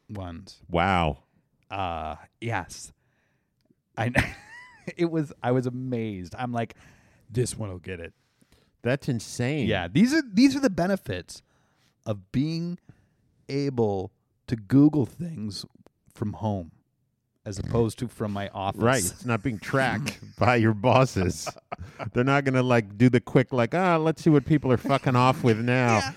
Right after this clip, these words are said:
Speaker 1: Oh,
Speaker 2: And there's
Speaker 1: <laughs> no
Speaker 2: no, like,
Speaker 1: putting garlic
Speaker 2: garlic
Speaker 1: up
Speaker 2: up your
Speaker 1: his
Speaker 2: asshole, garlic up your urethra,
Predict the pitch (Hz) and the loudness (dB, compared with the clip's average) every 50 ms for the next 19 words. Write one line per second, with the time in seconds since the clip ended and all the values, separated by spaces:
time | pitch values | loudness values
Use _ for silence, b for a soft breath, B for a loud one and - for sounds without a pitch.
0 | - - 202 254 - 143 135 143 139 151 - 127 - 131 135 143 143 139 - 131 | -10 -8 -6 -2 0 2 6 6 6 6 6 4 6 8 10 12 12 12 10 10
1 | 131 110 120 113 107 113 113 101 95 - - - 180 - 143 127 131 143 151 151 | 8 6 6 4 6 6 4 2 0 -4 -6 -4 2 4 6 8 8 8 6 6
2 | 185 160 - 104 156 170 - - - 147 160 165 180 180 - - 139 127 104 87 | 6 4 4 4 4 2 2 2 0 2 2 4 4 2 4 6 6 8 8 6
3 | 85 82 78 80 120 107 104 104 113 117 113 123 107 113 127 139 135 135 139 147 | 4 0 -2 2 4 4 6 6 4 4 4 2 2 2 4 4 4 6 4 4
4 | 143 147 156 165 165 - - 117 104 90 80 69 | 4 4 4 4 2 2 4 4 4 4 4 2